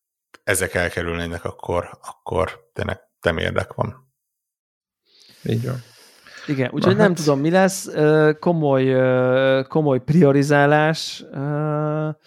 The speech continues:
Speaker 3: lesz. Ú, tényleg az a
Speaker 2: Csipegetünk,
Speaker 3: Wulong is.
Speaker 2: csipegetünk, ez
Speaker 3: Az, az,
Speaker 2: lesz.
Speaker 3: az, az, az a Wulong is, fú, de érdekel engem amúgy.
Speaker 2: Hú, úristen, de jó volt a demója.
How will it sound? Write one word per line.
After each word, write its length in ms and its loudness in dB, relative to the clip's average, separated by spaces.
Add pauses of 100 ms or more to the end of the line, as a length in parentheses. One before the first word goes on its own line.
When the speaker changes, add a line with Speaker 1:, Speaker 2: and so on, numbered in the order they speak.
(1300)
Speaker 3:
lesz. 680 -2 (120)
Ú, 160 -4
tényleg 320 4
az 100 4
a 60 2
Speaker 2:
Csipegetünk, 200 -2
Speaker 3:
Wulong 140 0
is. 80 0
Speaker 2:
csipegetünk, 540 0
ez 120 4
Speaker 3:
Az, 80 4
az, 100 4
Speaker 2:
lesz. 120 2
Speaker 3:
az, 120 2
az, 240 2
az 180 2
a 80 6
Wulong 420 0
is, 140 0
fú, 220 -10
de 100 0
érdekel 420 0
engem 260 -6
amúgy. 380 -8
Speaker 2:
Hú, 140 -6
úristen, 640 -2
de 100 4
jó 120 4
volt 160 0
a 40 0
demója. 540 -2